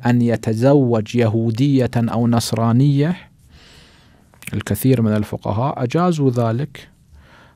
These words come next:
والآية القرآنية تدل: "والمحصنات من الذين أوتوا الكتاب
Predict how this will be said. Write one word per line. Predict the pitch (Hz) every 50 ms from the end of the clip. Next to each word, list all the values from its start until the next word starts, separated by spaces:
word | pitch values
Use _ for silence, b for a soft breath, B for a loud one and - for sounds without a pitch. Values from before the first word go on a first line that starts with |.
| b -
والآية | 110 110 107 107 123 131 131 131
القرآنية | 120 120 - 113 - - 110 110 107 110 117 123 135 151 175 208 214 - - _ _ _ -
تدل: | - 117 120 143 139 123 120 143 - - _ _ _ _ _ _ _ _ _ _ _ - - - -
"والمحصنات | 117 117 113 110 107 104 101 95 - - 113 117 127 127 120 110 101 - -
من | 113 107
الذين | 107 107 104 104 107 104 110 123 120 113 107 104
أوتوا | 104 - 127 135 127 113 - - 104
الكتاب | 113 - - 107 104 - 120 135 170